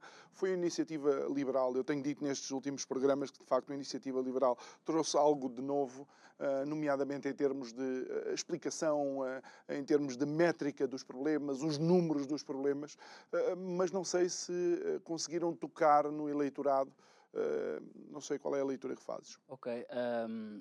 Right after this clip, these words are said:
Speaker 2: pronto, eu não queria parecer, não, não quero parecer, obviamente, demasiado, ehm, entrincheirado, eh, no, no meu, na minha perspectiva liberal,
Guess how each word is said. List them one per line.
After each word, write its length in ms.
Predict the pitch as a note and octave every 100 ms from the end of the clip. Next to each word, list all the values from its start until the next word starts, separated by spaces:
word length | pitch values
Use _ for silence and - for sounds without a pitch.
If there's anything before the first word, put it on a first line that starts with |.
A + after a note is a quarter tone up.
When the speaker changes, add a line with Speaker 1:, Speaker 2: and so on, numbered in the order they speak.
| -
Speaker 2:
pronto, 220 | C3+ A#2
eu 60 | A2+
não 100 | A2+
queria 220 | C3 A#2+
parecer, 520 | B2+ - C3+ A#2+ A#2
não, 200 | B2 C3
não 120 | B2+
quero 140 | B2 B2
parecer, 380 | C3 - C3+
obviamente, 480 | B2 A2+ B2 B2 A#2
demasiado, 840 | B2 B2 A#2 B2 A#2+ A#2 A2+ A2+ A2 - _ -
ehm, 920 | B2 A#2 A2+ G#2+ G#2+ G#2 G#2 G#2 D2+ - _ -
entrincheirado, 720 | B2+ C3 A#2 C3 A#2 A#2+ C#3 -
eh, 220 | - A#2+ A#2+
no, 280 | A#2 A#2 A#2+
no 140 | A#2+
meu, 380 | A#2 A2+ A2 A2
na 80 | A2
minha 240 | A2+ A2+ A2
perspectiva 480 | - B2+ A#2 B2
liberal, 480 | A#2+ A#2 A2+ A2 C3